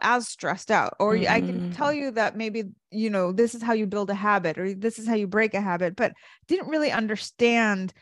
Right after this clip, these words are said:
Speaker 1: all the nuances of burnout. So I started doing some research, and I decided I was gonna write a book. I really needed to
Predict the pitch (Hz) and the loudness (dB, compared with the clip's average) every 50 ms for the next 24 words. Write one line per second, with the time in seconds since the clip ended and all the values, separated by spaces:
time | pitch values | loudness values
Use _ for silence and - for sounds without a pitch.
0 | _ _ - - 220 226 214 214 202 196 196 202 196 190 180 170 180 170 180 170 | _ _ -2 0 2 2 2 0 -2 -2 -4 -4 -2 -4 -4 -4 -6 -8 -8 -6
1 | 185 202 202 247 320 349 311 262 233 - 240 220 - - 269 262 262 269 226 214 | -6 -6 -2 0 2 2 2 2 2 2 0 0 0 2 2 2 2 2 0 0
2 | 214 202 202 196 - 226 220 254 339 339 - 262 214 208 214 208 202 196 180 190 | 0 0 0 -2 -4 -4 -2 -2 -2 -2 -2 -4 -6 -4 -6 -4 -4 -4 -4 -4
3 | - - 262 240 233 233 226 208 - _ - - - - _ _ - 240 294 330 | 0 2 4 4 4 4 0 -2 -4 _ -20 -20 -20 -20 _ _ 4 4 6 6
4 | 311 302 330 311 311 285 269 254 240 254 220 202 202 190 190 - - - 208 208 | 4 2 0 0 2 2 2 2 0 -2 -2 -2 -2 -2 -2 -4 -6 -6 -6 -6
5 | 208 214 247 262 269 285 269 247 247 240 233 233 214 _ - - - 226 226 214 | -4 -2 0 0 0 0 -2 -2 -4 -4 -4 -6 -8 _ -14 -6 -2 0 2 2
6 | 202 202 202 202 | 2 2 0 -2